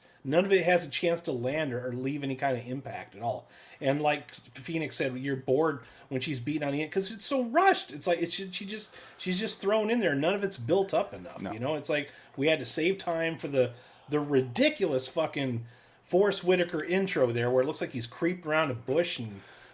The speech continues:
Speaker 1: masturbating as
Speaker 2: Can
Speaker 1: he stares at the two daughters in the driveway. I
Speaker 2: Can
Speaker 1: mean,
Speaker 2: I
Speaker 1: it
Speaker 2: pause
Speaker 1: was
Speaker 2: you right there?
Speaker 1: <laughs> Go ahead.
Speaker 2: Because Frank and I have done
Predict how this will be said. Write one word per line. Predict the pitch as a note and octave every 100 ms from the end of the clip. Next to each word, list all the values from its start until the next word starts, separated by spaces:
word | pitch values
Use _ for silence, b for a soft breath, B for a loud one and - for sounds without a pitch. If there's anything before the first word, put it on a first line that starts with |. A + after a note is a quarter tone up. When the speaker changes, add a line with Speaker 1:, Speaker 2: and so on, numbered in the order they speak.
| b A2+
Speaker 1:
masturbating | B2+ D#3+ F3 E3 C#3+ C3+ C#3+ C#3
as |
Speaker 2:
Can | D3+
Speaker 1:
he | C#3
stares | D3+ D3+ C#3+
at |
the | C3
two | A#2+ C#3+
daughters | C3+ C#3 D3+ C3+
in | C3+
the |
driveway. | A2+ A2 C#3+ E3+ A2+ B2
I |
Speaker 2:
Can | D#3+ D#3+
Speaker 1:
mean, |
Speaker 2:
I | E3
Speaker 1:
it | D#3+
Speaker 2:
pause | D#3 D#3 C#3
Speaker 1:
was | D3 A#2+
Speaker 2:
you | -
right | B2+ C3+ A#2+ A2 A2+
there? | A#2+ G2+ D#2+ B1+ - - -
Speaker 1:
<laughs> | - - G#3
Go |
ahead. | - E3 - F#3 D#3 B2 B2
Speaker 2:
Because | C#3+ E3 C#3 B2+ -
Frank | D#3 E3 -
and |
I | D3+ C3+
have | C3 B2 G2+
done | B2 A#2 A2 G2+